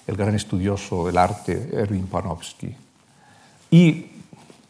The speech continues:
trata de explicar también a esa sociedad, a esa sociedad que se fascina y se emociona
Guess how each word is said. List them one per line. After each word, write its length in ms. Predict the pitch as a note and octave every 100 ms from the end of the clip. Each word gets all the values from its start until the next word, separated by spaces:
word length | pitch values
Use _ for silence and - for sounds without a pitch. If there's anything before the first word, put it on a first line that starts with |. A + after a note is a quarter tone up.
| _ -
trata 400 | D3+ D#3+ D3 B2+
de 100 | A#2
explicar 720 | - - A#2+ A#2+ D3 D3 -
también 440 | B2+ B2 A2+ F2
a 40 | G2
esa 180 | A2+
sociedad, 540 | G#2 G#2 - F#2 B2 C#3+
a 40 |
esa 160 | - G#2
sociedad 380 | A#2 - G#2+ G2+
que 100 | G2+
se 160 | -
fascina 800 | - E2+ - - D#3 C3+ D#2+ -
y 60 | C#3+
se 300 | - - F2+
emociona 640 | E2 E2+ - E3 A#2+ E2